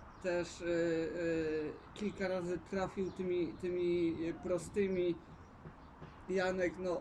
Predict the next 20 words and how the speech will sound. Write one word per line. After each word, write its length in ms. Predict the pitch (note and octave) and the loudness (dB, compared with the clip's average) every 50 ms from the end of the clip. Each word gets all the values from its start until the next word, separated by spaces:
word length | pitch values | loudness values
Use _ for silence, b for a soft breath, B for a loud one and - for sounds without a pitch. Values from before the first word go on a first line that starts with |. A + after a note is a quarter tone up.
| - - - | -4 -4 -2
także 420 | F#3+ F3 E3+ D#3 F3 F#3 E3+ E3 - - - - - - - - - - - - - - - - | -2 -2 0 2 2 4 4 4 0 -4 -12 -18 -20 -20 -20 -18 -18 -18 -18 -18 -18 -18 -10 -6
wielkie, 540 | E3+ D#3+ E3+ F#3 G3 G3 F#3+ F#3 - F#3+ F3 | 0 2 4 6 6 4 2 0 -2 -4 -2
wielkie, 440 | E3 F3+ F#3 F#3 F3 E3+ - E3+ E3 | 0 2 2 2 0 0 0 0 0
o-, 280 | D#3+ D3+ - - D#3+ | 0 -2 -2 0 0
ogromne 380 | E3 E3 F3+ F#3 F#3 F3+ F3 E3 | 0 2 2 2 4 4 2 2
gratulacje. 640 | E3 E3 E3 D#3+ - F3 E3+ F3 E3+ - - F3 E3 | 2 0 -2 -2 0 0 0 0 0 -2 0 0 2
Mamy, 320 | F3 F3 F3 F3+ F3 E3 - - | 2 2 4 4 4 2 2 2
mamy 260 | D#3+ F3 E3+ F3 E3+ | 2 2 4 4 4
naprawdę 580 | E3 D3+ D3 - - G3 E3+ D#3+ D#3+ E3+ E3 D#3 - - - - F3 - | 4 4 2 0 0 0 0 2 2 2 2 2 0 -4 -10 -10 -10 -10
wspaniałego, 600 | - - - F#3 F3+ F#3 F#3+ F#3 F3 E3+ F3+ F3+ - - - - - E3+ | -10 -8 -4 -2 0 2 2 2 4 4 2 0 -2 -4 -12 -8 -2 0
e, 120 | E3 E3 | 0 0
sportowca 760 | - - - F3 E3 - - F3+ E3+ - - - F#3 E3+ D#3 B B B B B B - - - | -2 -4 -6 -4 -4 -2 0 -2 -2 -2 -4 -4 -4 -2 -2 B B B B B B -8 -2 0
i 100 | F3 E3+ | 0 2
teraz, 520 | F#3+ F#3 F#3 F#3 F3+ E3+ E3+ - - - - - | 4 4 4 4 2 2 0 -4 -10 -14 -10 -2
e, 40 | D#3+ E3 E3+ E3 E3 E3+ E3 E3+ E3+ E3 D#3+ - - - - - - - - | 2 4 4 6 6 6 6 4 4 4 2 0 -6 -12 -16 -18 -16 -6 -2
pozostaje 640 | F#3+ F3+ F#3+ F#3 - - - F3+ F3 F3 F3 F3 E3+ | -2 0 0 -2 -4 -4 -4 -2 0 2 2 4 4
nam 300 | E3+ E3+ E3 E3 E3+ E3 | 4 4 4 4 2 0
tylko 600 | - F3 E3+ D#3+ E3 - F3 E3+ E3 D#3+ D#3 D#3 | 0 0 -2 -2 -2 0 0 0 2 2 0 -2
czekać 500 | - - E3+ D#3+ D#3+ E3+ D#3 D3 - - | -2 -2 -4 -2 -2 -2 -4 -4 -2 -2
na 320 | D3+ D3+ D3 D3+ C#3 C3+ | 0 0 0 0 0 -2